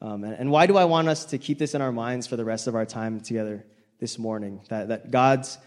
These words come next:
or that Moses' face shone every time he, he came into the presence of God. Um,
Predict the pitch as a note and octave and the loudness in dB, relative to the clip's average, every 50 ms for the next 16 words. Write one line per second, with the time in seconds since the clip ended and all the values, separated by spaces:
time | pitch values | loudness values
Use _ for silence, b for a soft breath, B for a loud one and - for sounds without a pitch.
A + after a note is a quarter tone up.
0 | b b - C#3+ D#3 D#3 C#3 B2+ B2 - C3+ C3 D3 E3+ F#3 E3 - D3+ C#3+ C3 | b b 4 6 6 6 4 2 -2 -2 4 8 8 10 10 8 6 2 -2 -2
1 | A#2 - - C3+ C#3 C#3 C#3 - - - - C3+ B2+ B2 A#2+ A#2 A2+ A#2+ A2 - | -2 -2 0 2 2 0 0 -4 -8 -6 -4 -2 -2 -2 -2 -2 -4 -4 -4 -4
2 | B2 A#2+ A#2 A2+ A2+ b b b b b b b _ - B2+ A#2+ A#2+ - A#2 - | -4 -2 -4 -4 -6 b b b b b b b _ 0 0 2 0 0 -2 -4
3 | - C3+ - - D3 D3+ D3+ C#3+ D3+ C#3 C3+ B2+ - B2+ B2 A#2+ B2 A#2 - A2+ | -6 -4 0 2 2 4 4 2 0 0 -2 -2 -2 -2 -2 -2 -4 -6 -8 -8
4 | G#2 G#2 - G#2+ G#2+ G#2 G2+ G2+ G#2+ B2+ - _ _ _ _ _ _ _ _ _ | -10 -8 -8 -8 -6 -6 -8 -8 -10 -14 -20 _ _ _ _ _ _ _ _ _
5 | _ _ _ _ _ - - G#2+ G2+ G2 G2 G2+ - C#3 | _ _ _ _ _ -18 -16 -16 -14 -16 -16 -18 -20 -20